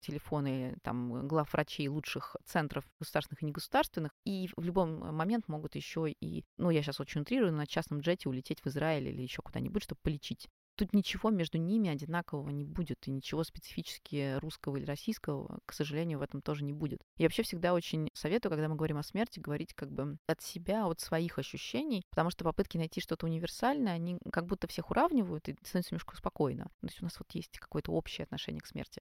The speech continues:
но они не вполне правдивые и аутентичны, потому что раз смерть — это такая штука, которую так боятся, и о которой так, как вы абсолютно правы, боятся говорить, то она же абсолютная, абсолютная энигма. И вытащить из людей отношение к смерти очень тяжело.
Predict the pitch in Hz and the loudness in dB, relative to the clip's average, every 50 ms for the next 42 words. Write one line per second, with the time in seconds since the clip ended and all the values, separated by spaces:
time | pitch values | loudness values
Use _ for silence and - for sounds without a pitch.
0 | - - 175 180 175 175 175 175 175 170 165 165 - - - - - - 170 175 | -4 -2 0 0 2 2 2 2 2 2 2 2 2 0 0 0 0 0 0 2
1 | 180 180 170 160 160 160 165 170 - - 160 160 165 165 - - - 139 156 165 | 2 2 0 0 0 0 -2 -4 -2 -2 -2 -2 -2 -2 -2 0 0 0 0 0
2 | 190 196 175 147 135 135 135 156 - 180 208 226 - - - - - 139 127 - | -2 0 0 2 0 0 -2 -4 -2 -2 -2 -2 -4 -6 -12 -10 -8 -10 -10 -8
3 | - - 139 147 151 - - - - 156 - - 160 160 - - - - 156 151 | -6 -6 -4 -4 -4 -6 -4 -4 -4 -4 -2 -2 -4 -4 -4 -8 -10 -8 -8 -8
4 | - - 160 160 - - 147 - _ - - - - - 156 156 151 147 143 - | -4 -2 -2 -2 -2 -4 -8 -12 _ -8 -10 -6 -2 0 0 2 2 0 -2 -4
5 | _ - - - 185 - 156 - - 160 - - - - - 151 151 160 156 151 | _ -4 -4 -2 -2 -2 -2 -2 -2 0 0 -2 0 0 0 0 2 2 0 0
6 | - - - - 147 147 - - - 151 147 147 147 - - 151 - - - - | 0 -4 -4 -2 -2 -2 -2 -2 -2 -2 0 -2 -2 -4 -6 -6 -4 -4 -6 -6
7 | - - - - - - - - - - - - - - - - - - - 127 | -8 -10 -12 -12 -10 -10 -12 -10 -8 -10 -10 -8 -8 -8 -6 -6 -8 -6 -4 -4
8 | 127 123 127 120 - - _ - 156 151 156 - - - 156 156 156 160 190 254 | -4 -4 -4 -6 -8 -4 _ 2 2 2 2 0 -4 -6 -2 2 2 2 2 2
9 | 302 - - - _ - - 156 147 151 156 156 160 156 - - - 160 165 170 | 0 -4 -8 -16 _ 2 4 4 4 4 2 2 0 -2 -2 -2 -2 -2 -2 -4
10 | - - 160 151 143 143 151 160 165 165 170 165 - - - - - - - - | -4 -2 -2 -2 0 -2 -2 -4 -4 -4 -4 -6 -6 -6 -8 -8 -8 -8 -8 -6
11 | - - 165 - - 147 147 147 147 151 139 127 143 131 117 107 - _ _ _ | -6 -8 -6 -2 -2 0 0 0 0 -2 -2 -2 -2 -4 -4 -4 -6 _ _ _
12 | - - - 151 139 143 196 - 175 - - 147 - 143 143 143 147 147 147 170 | -6 -4 -2 0 2 2 2 4 2 0 -2 -4 -6 -6 -4 -4 -4 -2 0 2
13 | 165 147 139 - 151 135 - - 202 226 233 226 190 - - - 165 160 - - | 2 2 2 0 -4 -2 0 0 2 2 2 0 -2 -4 -4 -2 -2 -2 -2 -2
14 | - 143 - - 156 - - 160 151 151 151 147 139 - | -4 -6 -4 -6 -8 -8 -6 -4 -4 -2 -2 -2 -2 -4